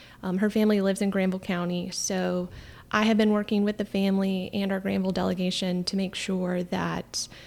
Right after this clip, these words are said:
you know, the likelihood of a tragedy like this happening again is significantly reduced, and really implementing, um, a statewide kind of consistent baseline for parade safety. You know, I have just been so in awe of this family's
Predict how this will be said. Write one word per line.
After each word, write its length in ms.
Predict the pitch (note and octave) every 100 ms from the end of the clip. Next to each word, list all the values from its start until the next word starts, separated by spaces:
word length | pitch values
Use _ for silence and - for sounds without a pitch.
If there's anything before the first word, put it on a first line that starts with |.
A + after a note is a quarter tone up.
| - - _
you 80 | G#3+
know, 60 | G#3
the 100 | G#3
likelihood 560 | F#3+ F#3+ A3+ A3+ A#3
of 100 | A3+
a 60 | G3+
tragedy 460 | - E3+ F#3+ G3+ G#3
like 200 | G3+ -
this 200 | G3+ -
happening 480 | F3 F#3 G3+ G3
again 480 | F3+ - E3+ A3 A#3 -
is 420 | G3 F#3+ - - -
significantly 720 | - - F#3+ F#3+ G3+ - F#3+
reduced, 640 | F3+ F3 F#3 A3+ - - -
and 160 | G#3+ G3+
really 280 | G3+ G#3 G#3
implementing, 680 | G3+ G3 F#3+ F#3+ F#3+ F#3+ F#3+ - - - - -
um, 320 | F#3+ F3+ F#3 -
a 60 | G3
statewide 800 | - A3 G#3 F#3+ F#3+ F#3+ F#3 -
kind 160 | F#3+
of 100 | F#3
consistent 560 | - F#3+ G3 G3 G3+ -
baseline 640 | F3 F#3 F3+ E3+ E3+ E3+
for 140 | F3 F#3+
parade 340 | F#3 F3 F3+
safety. 560 | - F3 - A3 B3 - - - - -
You 140 | A3
know, 120 | G#3+ -
I 80 | G#3
have 180 | G#3+
just 260 | G#3 G#3+ -
been 340 | G#3 G3 G3 -
so 460 | - G#3+ G3+ G#3+ A3
in 160 | G#3
awe 400 | - F#3 F#3+ F#3 -
of 120 | F#3
this 200 | F#3+ -
family's 720 | F#3 F#3 F#3 F#3 F3+ - -